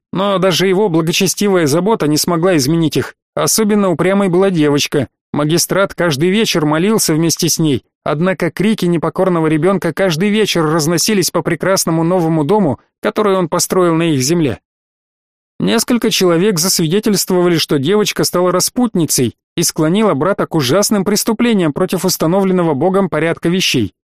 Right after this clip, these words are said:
Во время суда близнецы возмущались и протестовали против этого обвинения, но девица уже не сохранила девственности.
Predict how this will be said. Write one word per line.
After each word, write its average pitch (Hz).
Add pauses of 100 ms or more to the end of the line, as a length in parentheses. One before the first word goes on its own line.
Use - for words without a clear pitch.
(360)
Во 143
время 208
суда 175
близнецы 190
возмущались 175
и 165
протестовали 165
против 156
этого 156
обвинения, 143 (380)
но 208
девица 220
уже 202
не 208
сохранила 190
девственности. 151